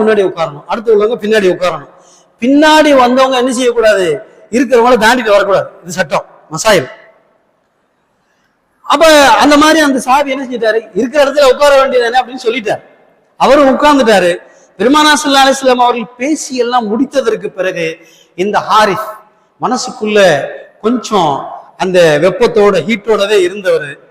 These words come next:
கொஞ்சம் நல்ல வெளிச்சம் வந்ததுக்கு அப்புறம் தனக்கு முன்னாடி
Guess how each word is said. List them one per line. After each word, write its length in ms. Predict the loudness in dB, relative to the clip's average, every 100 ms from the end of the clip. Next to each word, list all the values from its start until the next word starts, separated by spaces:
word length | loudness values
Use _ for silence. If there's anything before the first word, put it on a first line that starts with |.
| _ _ _ _ _
கொஞ்சம் 280 | -2 0 2
நல்ல 320 | 2 2 2
வெளிச்சம் 460 | 4 2 0 0 2
வந்ததுக்கு 280 | 2 2 0
அப்புறம் 420 | 0 0 0 -4 -10 -20 _
தனக்கு 320 | -2 0 0 0
முன்னாடி 680 | 0 2 4 4 2 0